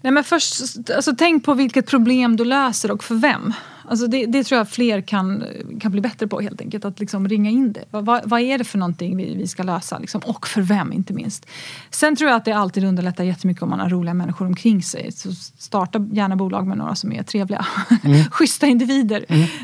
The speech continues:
Speaker 1: Ha bra ägare också, inte så tokigt faktiskt.
Speaker 2: Ja.
Speaker 1: Att, att, jag menar, tänka lite på det också, att det finns en långsiktighet. Oftast tar ju saker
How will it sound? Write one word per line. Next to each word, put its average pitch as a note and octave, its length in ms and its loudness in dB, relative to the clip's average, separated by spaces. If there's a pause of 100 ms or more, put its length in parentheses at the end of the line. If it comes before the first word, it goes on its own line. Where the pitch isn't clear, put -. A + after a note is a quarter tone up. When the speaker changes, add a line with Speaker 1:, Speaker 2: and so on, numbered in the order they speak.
(120)
Speaker 1:
Ha C4 140 8
bra A#3 220 2
ägare A#3 360 2
också, G3+ 220 -2
inte F#3 160 -4
så F#3+ 80 -14
tokigt - 380 -8
faktiskt. D#3 400 2
Speaker 2:
Ja. G3 60 -2
Speaker 1:
Att, - 160 -10
att, G3+ 180 -4
jag B3+ 100 4
menar, C#4 160 2
tänka C4+ 280 2
lite C#4 180 -4
på G3 80 -2
det G3 80 0
också, G3+ 180 -4
att G3+ 60 -2
det G3+ 60 -4
finns G3+ 200 0
en G#3 60 0
långsiktighet. G#3+ 680 0
Oftast A3+ 440 -2
tar A#3+ 120 2
ju G3 60 -2
saker F3+ 440 -2